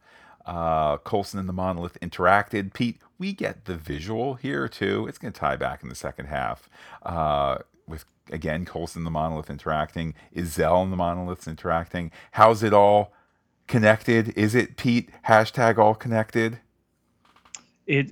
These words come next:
Speaker 2: is always all connected, Matt. Um, all good questions, but as Deke points out, everyone on that screen, the,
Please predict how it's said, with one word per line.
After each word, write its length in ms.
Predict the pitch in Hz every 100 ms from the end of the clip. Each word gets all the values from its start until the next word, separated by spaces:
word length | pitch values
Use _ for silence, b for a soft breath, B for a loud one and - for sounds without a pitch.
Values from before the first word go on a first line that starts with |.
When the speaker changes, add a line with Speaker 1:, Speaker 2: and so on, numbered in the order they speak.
| -
Speaker 2:
is 360 | 131 127 - - -
always 920 | 113 110 104 98 90 87 85 - - _ -
all 220 | 98 90
connected, 840 | - 101 90 90 104 90 - 92 -
Matt. 480 | 101 87 82 - - B B B B
Um, 520 | 120 120 110 107 107 -
all 260 | 143 160 175
good 260 | 165 143
questions, 800 | - 131 - - 113 110 107 -
but 260 | 135 127 -
as 220 | 135 123
Deke 460 | 117 156 220 214 - -
points 480 | 175 147 123 - -
out, 480 | 151 120 82 - - _ _ -
everyone 880 | 185 208 220 240 190 160 170 165 165 147
on 420 | 151 156 165 147
that 380 | 131 123 127 -
screen, 1040 | - - - 170 175 170 117 104 113 131 b b b b
the, 140 | 151